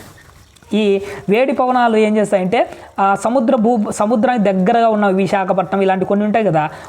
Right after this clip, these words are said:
వాటి మీద ప్రభావాన్ని చూపిస్తాయి. ఇలా ఏమేంటి వాతావరణం మీద ప్రభావాన్ని చూపిస్తాయంటే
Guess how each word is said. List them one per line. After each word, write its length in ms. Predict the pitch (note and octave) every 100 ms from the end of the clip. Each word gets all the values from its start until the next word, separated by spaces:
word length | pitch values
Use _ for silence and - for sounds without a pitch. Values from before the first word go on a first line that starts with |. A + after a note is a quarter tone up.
| -
వాటి 220 | G#3+ A3
మీద 120 | B3 D4
ప్రభావాన్ని 600 | G#3+ F#3+ G3 F#3+ F3 A3
చూపిస్తాయి. 560 | F3 D3+ C#3+ - B2 - -
ఇలా 340 | D#3+ D#3 D3+ F3+ - -
ఏమేంటి 920 | F#3 G#3 A#3 A#3 G3+ A3+ A3 A3+ A3+ A3
వాతావరణం 560 | F#3+ F#3+ G#3 G3+ G3+ G3+
మీద 120 | G3+
ప్రభావాన్ని 640 | G3 - F#3 F#3+ F#3+ F#3
చూపిస్తాయంటే 720 | E3+ F3 F3 E3+ D#3 D#3 C4